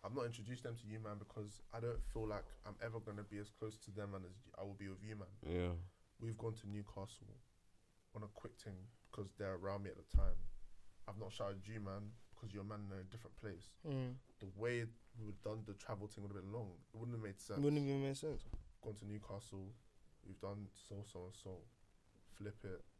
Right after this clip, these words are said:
Speaker 1: I'm a girl. We've gone to Newcastle, done so, so, and so. It was one night out. But obviously stuff like that accumulates in your life.
Speaker 2: Mm.
Speaker 3: Mm-hmm.
Speaker 1: How do you know she's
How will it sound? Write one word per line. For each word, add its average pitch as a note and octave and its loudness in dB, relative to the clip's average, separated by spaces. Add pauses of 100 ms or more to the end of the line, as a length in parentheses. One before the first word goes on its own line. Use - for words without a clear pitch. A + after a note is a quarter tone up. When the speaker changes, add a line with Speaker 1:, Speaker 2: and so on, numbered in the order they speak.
(520)
Speaker 1:
I'm G2+ -2
a F#2+ -2
girl. F#2+ -4 (1040)
We've G#2 -4 (120)
gone G#2+ -6
to G#2 -6
Newcastle, G2+ -8
done F2+ -8
so, G2 -6
so, F#2+ -6
and F#2+ -4
so. F2+ -6 (1400)
It A2 -2
was A2 0
one A2+ 4
night G#2+ 0
out. F#2+ -2 (1000)
But - -6 (180)
obviously G#2 -6
stuff A2+ -6
like F2 -4
that - -8 (120)
accumulates - -6
in G2+ -8
your - 12
life. - 10 (200)
Speaker 2:
Mm. B2+ 4
Speaker 3:
Mm-hmm. B2+ 6 (400)
Speaker 1:
How A2+ 4
do A2+ -4
you A2 -2
know A2+ 2
she's - -10